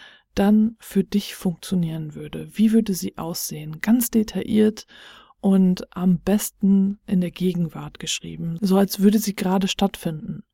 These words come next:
Generell ist eine, äh, Psychologieregel, wir sollten nicht alles glauben, was wir denken. Denn in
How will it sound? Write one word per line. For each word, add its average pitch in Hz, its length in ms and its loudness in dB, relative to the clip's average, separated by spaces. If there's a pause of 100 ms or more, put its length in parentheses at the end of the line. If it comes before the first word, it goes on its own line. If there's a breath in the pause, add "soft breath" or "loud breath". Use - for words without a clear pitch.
(140)
Generell 196 380 8
ist 233 120 6
eine, 190 580 2
äh, 190 120 -4
Psychologieregel, 202 1400 0
wir 185 400 -2
sollten 175 340 -2
nicht 180 240 -4
alles 170 300 -6
glauben, 170 640 -4 (160)
was - 220 -10
wir 165 80 -8
denken. 156 600 -12 (920 loud breath)
Denn 170 320 -2
in 180 400 0